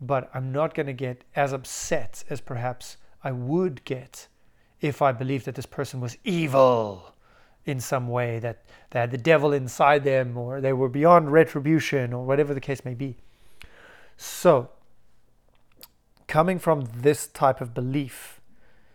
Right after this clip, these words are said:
that there is no such thing as good versus evil, you know, there is no literal devil beneath our feet,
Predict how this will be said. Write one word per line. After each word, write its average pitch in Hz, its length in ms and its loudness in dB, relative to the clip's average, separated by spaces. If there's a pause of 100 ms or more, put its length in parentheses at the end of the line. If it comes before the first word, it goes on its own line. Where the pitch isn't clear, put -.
(160)
that 127 160 0
there 135 140 0
is 165 120 0
no 175 100 2
such 151 240 -4
thing 131 240 -6
as 117 220 -10 (420)
good 143 400 2
versus 127 560 -8
evil, 131 420 -8 (760)
you 127 60 -6
know, 127 180 -2
there 139 240 0
is 160 120 2
no 147 200 4
literal 139 580 0
devil 131 420 0
beneath 123 340 -6
our 123 120 -10
feet, - 460 -18